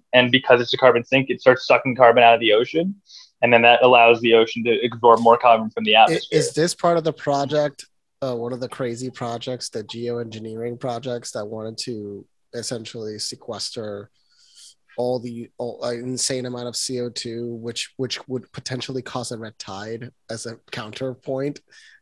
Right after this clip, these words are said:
Speaker 2: Somebody was like, "Well, if you put too much
Speaker 1: Yeesh.
Speaker 2: C O two all at once in the ocean, you can cause
Speaker 1: Yeah.
Speaker 2: massive shifts in the relationship to the plankton populations and other natural." So they're like, there is a cost to massive sea sequest-, sequestration of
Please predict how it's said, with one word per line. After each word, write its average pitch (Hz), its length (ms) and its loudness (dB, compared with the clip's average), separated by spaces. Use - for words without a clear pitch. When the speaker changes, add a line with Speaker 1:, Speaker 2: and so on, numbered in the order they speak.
Speaker 2:
Somebody 143 280 -2
was 139 80 -6
like, 143 160 -2
"Well, 214 200 6
if 196 80 -2
you 196 140 -6
put 240 80 -4
too 370 160 8
much 202 120 8
Speaker 1:
Yeesh. 190 100 8
Speaker 2:
C 165 180 4
O 147 40 -2
two 165 140 2
all 196 280 8
at - 60 -4
once 302 160 4
in 233 100 -2
the 226 140 0
ocean, 233 280 0
you - 120 -6
can 214 80 -2
cause 202 280 2
Speaker 1:
Yeah. 185 160 2
Speaker 2:
massive 190 320 -2
shifts 190 240 0
in 156 160 -4
the 147 60 0
relationship 156 420 -2
to 127 80 -8
the 120 180 -8
plankton 147 440 -8
populations 165 680 -2
and 123 100 -8
other 127 240 -6
natural." 120 260 -10
So - 120 -4
they're 165 260 0
like, 147 100 -2
there 180 220 2
is 180 80 0
a 180 100 -2
cost 147 480 -2
to 165 60 -4
massive 127 320 -6
sea 123 500 -8
sequest-, - 460 -10
sequestration - 640 -10
of - 60 -14